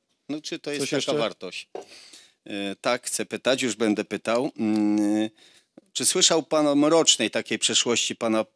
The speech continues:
Speaker 1: mm, Lisowskiego? E, trzynastokrotnie był skazany w sądy, w, przez sądy w Polsce za przestępstwa, oszustwa, wyłudzania pieniędzy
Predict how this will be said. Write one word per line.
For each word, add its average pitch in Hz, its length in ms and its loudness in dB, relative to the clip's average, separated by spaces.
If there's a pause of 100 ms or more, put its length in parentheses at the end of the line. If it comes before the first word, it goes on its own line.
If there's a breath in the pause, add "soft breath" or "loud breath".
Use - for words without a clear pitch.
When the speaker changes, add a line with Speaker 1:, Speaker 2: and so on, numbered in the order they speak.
(140)
Speaker 1:
mm, 98 380 -2
Lisowskiego? 120 840 2 (560 loud breath)
E, 95 320 -10
trzynastokrotnie 110 1080 -6
był 101 160 -6
skazany 101 520 -4
w - 40 -8
sądy, 95 720 -6 (240)
w, 90 440 -14
przez - 220 -8
sądy 101 400 -6
w - 80 -20
Polsce 107 520 -6
za 95 120 -8
przestępstwa, 104 720 -8
oszustwa, 101 500 -8
wyłudzania 101 540 -4
pieniędzy 101 580 -8